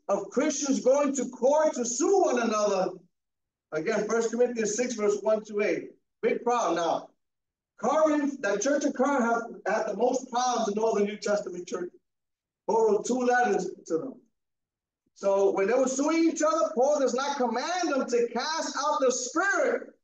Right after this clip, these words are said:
of litigation or selfishness or strife, but simply tells them to settle those cases within the church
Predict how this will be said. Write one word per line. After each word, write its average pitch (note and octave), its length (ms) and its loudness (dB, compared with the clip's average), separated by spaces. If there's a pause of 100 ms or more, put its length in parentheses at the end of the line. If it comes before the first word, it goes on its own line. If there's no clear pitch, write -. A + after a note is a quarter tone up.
of A3+ 200 -2
litigation A#3+ 880 0 (320)
or G3+ 140 2
selfishness G#3+ 760 -2
or E3+ 80 -8
strife, G#3+ 480 -4 (300)
but F#3 120 0
simply D4 540 -2
tells F4 460 2
them C4 180 2
to A3+ 100 0
settle D4+ 440 0
those D4 220 2
cases C#4 580 -2
within C4+ 280 4
the B3 160 2
church D4+ 540 0